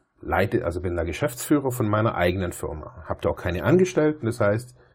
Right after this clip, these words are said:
die Firma ist ja quasi, ist ja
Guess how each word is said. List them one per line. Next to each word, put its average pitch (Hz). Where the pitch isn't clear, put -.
die 92
Firma 120
ist 90
ja 90
quasi, 85
ist -
ja 85